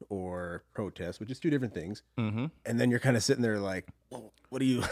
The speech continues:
Speaker 1: <laughs> what exactly were they protesting for then? If this guy was tased and he was, resi-, uh, you know, resisting arrest," and so, like
Speaker 2: Yeah, handling. So,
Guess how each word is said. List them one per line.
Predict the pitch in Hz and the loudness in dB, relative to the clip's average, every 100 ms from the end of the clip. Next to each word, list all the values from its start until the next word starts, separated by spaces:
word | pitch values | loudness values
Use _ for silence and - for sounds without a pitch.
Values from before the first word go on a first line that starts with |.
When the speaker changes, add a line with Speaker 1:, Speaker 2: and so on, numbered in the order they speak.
| - - 160 | 2 2 0
Speaker 1:
<laughs> | - 170 131 | 0 -8 2
what | 135 | 6
exactly | 160 113 135 143 - 135 | 6 6 4 4 4 4
were | 117 123 127 | 6 6 6
they | 113 110 104 92 - _ _ _ _ | 6 2 0 -2 -10 _ _ _ _
protesting | - 120 120 107 101 87 | 0 2 0 -2 -6 -10
for | - - 175 175 117 | -10 0 4 4 4
then? | 85 85 | 0 -4
If | 87 | -6
this | - - | -6 -6
guy | 113 107 107 | -2 0 0
was | 101 95 87 - - _ - | -2 -4 -6 -10 -16 _ -4
tased | 139 147 147 139 123 | 4 6 8 8 6
and | 113 90 | 2 -2
he | |
was, | 92 92 | -4 -6
resi-, | 92 110 - | -6 -6 -4
uh, | |
you | 104 104 | -2 0
know, | 107 | 0
resisting | 113 120 139 131 107 | 0 0 0 0 0
arrest," | 120 143 135 131 - 107 | 2 4 4 2 0 -6
and | 92 | -6
so, | 98 | -2
like | 92 85 - - | 0 -2 -4 0
Speaker 2:
Yeah, | 123 170 | 4 4
handling. | 98 139 139 160 156 139 - - - - | 4 4 4 2 0 -4 -12 -20 -16 0
So, | - 127 113 107 | 4 6 4 0